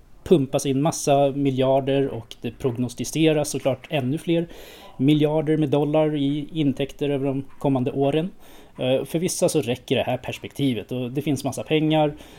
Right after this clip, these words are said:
Eh, det enda jag vill tillägga där är att, eh, det finns tre aspekter med de här pengarna. Av de här miljarderna som finns i prognoserna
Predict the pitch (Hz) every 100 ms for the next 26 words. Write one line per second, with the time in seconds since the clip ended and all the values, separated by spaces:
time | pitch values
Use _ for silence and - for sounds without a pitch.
0 | - - 127 120 - - 170 160 156 156
1 | 156 - 147 113 147 139 113 107 107 110
2 | - - 123 117 - 196 160 165 143 -
3 | 135 123 - 156 - - 123 113 104 -
4 | 147 143 113 85 - 160 175 165 147 98
5 | 110 107 117 120 117 117 113 117 113 101
6 | - - 120 156 165 160 160